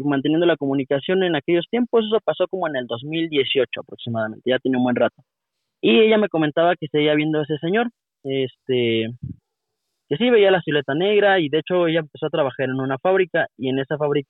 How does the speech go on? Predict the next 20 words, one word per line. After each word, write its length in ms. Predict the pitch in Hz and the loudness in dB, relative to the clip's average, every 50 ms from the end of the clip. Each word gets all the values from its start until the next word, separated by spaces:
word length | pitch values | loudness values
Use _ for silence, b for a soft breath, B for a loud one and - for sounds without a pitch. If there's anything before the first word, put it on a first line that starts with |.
| _ _ | _ _
igual 300 | - 131 123 123 135 - | -2 -2 0 2 2 0
lo 80 | 135 131 | 0 -2
seguía 340 | - - 120 113 113 120 120 | -4 -6 -8 -6 -4 -4 -2
viendo. 280 | 131 160 185 196 180 165 | -2 -2 -2 0 0 0
Dice 180 | 151 139 156 156 | -2 -2 -6 -8
que 100 | - 127 | -8 -6
cuando 260 | - - 110 117 120 | -6 -6 -6 -6 -6
se 80 | - 143 | -2 0
iba 100 | 151 160 | 0 2
en 80 | 165 156 | 4 4
el 80 | 143 | 2
transporte 560 | 131 127 123 123 - - 151 156 - - 175 160 - | 2 2 0 0 0 0 0 0 2 0 -2 0 0
que 180 | 127 120 117 113 | 0 0 0 0
lo 120 | 117 113 | -4 -6
llevaba 640 | 113 113 113 117 123 131 139 139 135 127 120 113 - - | -4 -2 2 2 4 4 4 4 4 4 2 0 -4 -8
del 180 | 110 117 117 117 | -8 -8 -4 -2
rancho 400 | 123 131 139 135 - 147 131 117 | 0 -2 -2 -2 -2 -2 0 0
a 60 | 113 | 0
la 100 | 110 110 - | -2 -4 0
fábrica, 400 | - 156 165 175 190 - 226 | 2 2 2 2 0 -2 -6